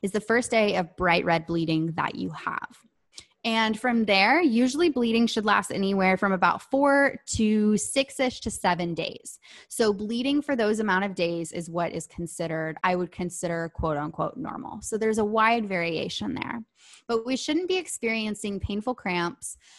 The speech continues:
um, a lot of breast tenderness, tons of mood changes, clotty periods, that clues us into a lot around your hormones.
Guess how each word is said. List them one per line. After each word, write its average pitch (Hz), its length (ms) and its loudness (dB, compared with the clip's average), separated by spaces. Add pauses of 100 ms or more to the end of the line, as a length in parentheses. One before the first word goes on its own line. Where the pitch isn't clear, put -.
(200)
um, 180 880 -4 (340)
a 208 80 -2
lot 247 220 4
of 254 100 0
breast 220 260 2
tenderness, 208 560 -2
tons 247 280 2
of 220 100 0
mood 196 220 -2
changes, 180 1040 -4 (560)
clotty 208 500 4
periods, 226 640 4
that - 220 -2
clues 190 280 -2
us 190 120 -6
into 180 320 0
a - 20 2
lot 165 320 0
around 170 300 0
your 180 60 0
hormones. 175 720 2